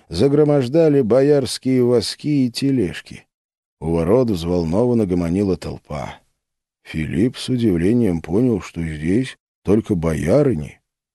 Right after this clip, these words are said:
и слуги. Причем среди боярынь почти нет старух и совсем нет молодых.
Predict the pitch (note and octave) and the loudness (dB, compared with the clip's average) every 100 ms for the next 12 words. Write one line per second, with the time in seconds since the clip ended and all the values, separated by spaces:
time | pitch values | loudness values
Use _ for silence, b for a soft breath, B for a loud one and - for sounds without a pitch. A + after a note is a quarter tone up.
0 | _ C2 F#2 - A#2+ D2+ - - - _ | _ -2 -2 -2 -4 -6 -10 -20 -20 _
1 | _ _ _ _ _ E2 E2+ F2+ F2 E2+ | _ _ _ _ _ -4 0 0 0 0
2 | F2 F#2+ E2+ E2 F2 G#2 G#2+ F#2 - _ | 0 0 0 0 2 2 2 0 -4 _
3 | _ E2 E2 - F#2+ G#2 G2 G#2+ - - | _ -6 -6 -4 0 2 2 0 -2 -10
4 | E2+ D#2 A2+ F3+ - - _ _ _ _ | -6 -2 2 0 -2 -18 _ _ _ _
5 | E2+ F2+ D#2+ D#2 - - C3+ C3+ C3 C3 | -2 -2 -2 -4 -6 -4 0 0 0 -2
6 | - F2 A#2+ B2+ B2+ D#2+ - _ | -6 -4 -2 0 -2 -4 -10 _